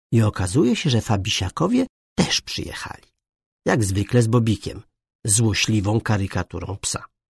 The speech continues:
Jego ojciec był basetem, a matka jamniczką rodowodową. Nie powiem, żeby to Bobikowi wyszło na dobre. Zresztą nie mam mu za złe braku urody, tylko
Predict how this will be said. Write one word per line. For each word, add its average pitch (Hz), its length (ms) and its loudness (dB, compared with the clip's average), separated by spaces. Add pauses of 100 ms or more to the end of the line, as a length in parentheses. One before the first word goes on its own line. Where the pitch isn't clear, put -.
(720)
Jego 113 220 2
ojciec 120 400 0 (280)
był 110 200 4
basetem, 139 680 2 (220)
a 107 100 2
matka 113 400 2
jamniczką 120 720 6
rodowodową. 92 720 -8 (840)
Nie 160 120 8
powiem, 104 380 2
żeby 92 220 -2
to 92 260 -4 (360)
Bobikowi 101 840 0
wyszło 101 380 -2
na 98 120 0
dobre. 90 340 -8 (920)
Zresztą 175 300 0
nie 214 140 4
mam 202 140 4
mu 233 140 0
za 269 160 2
złe 190 140 6
braku 117 340 2
urody, 107 320 2
tylko 113 380 0